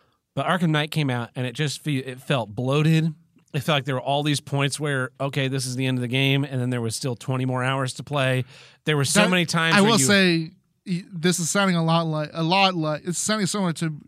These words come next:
Speaker 2: to some of the thoughts I have on Last of Us Two.
Speaker 1: Yeah. There were, there
Speaker 2: I
Speaker 1: were
Speaker 2: got to the end point. Oh, I got to what I thought was the end point of Last of Us Two.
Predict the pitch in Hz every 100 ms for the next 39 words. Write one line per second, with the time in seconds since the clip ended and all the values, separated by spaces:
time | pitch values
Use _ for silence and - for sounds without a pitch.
0 | - - 151 139 - 196 170 165 151 156
1 | 147 151 151 - 151 - 151 - - 120
2 | 110 - _ _ _ 170 170 165 156 151
3 | 160 185 240 202 196 190 196 196 208 185
4 | 185 185 202 190 180 160 - 165 185 156
5 | 175 175 185 185 180 180 - 180 - 190
6 | 185 190